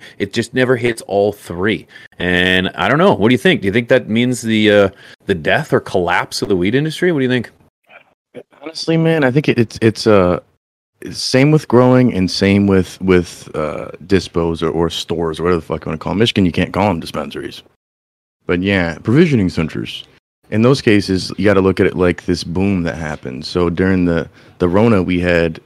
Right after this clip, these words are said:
Speaker 2: the grow stores exploding. I mean, the all-time high in business 'cause everybody's trying to grow. They're home, posted,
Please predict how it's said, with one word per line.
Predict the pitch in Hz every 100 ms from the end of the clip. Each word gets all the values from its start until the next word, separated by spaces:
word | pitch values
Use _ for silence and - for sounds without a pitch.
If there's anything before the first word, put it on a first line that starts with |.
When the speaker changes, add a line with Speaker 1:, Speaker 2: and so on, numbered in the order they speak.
| _
Speaker 2:
the | 92
grow | 90 101
stores | 104 90 80 78 -
exploding. | - - - 85 98 85 - -
I |
mean, | 87 90
the | 87
all-time | 92 98 101 90
high | 90 90
in | 85
business | 87 92 87 -
'cause | 78
everybody's | 87 85 80 85 -
trying | 90 85
to | 80
grow. | 85 104 78 -
They're | 82
home, | 85 92 95 92 _ _ _ -
posted, | 95 92 - 92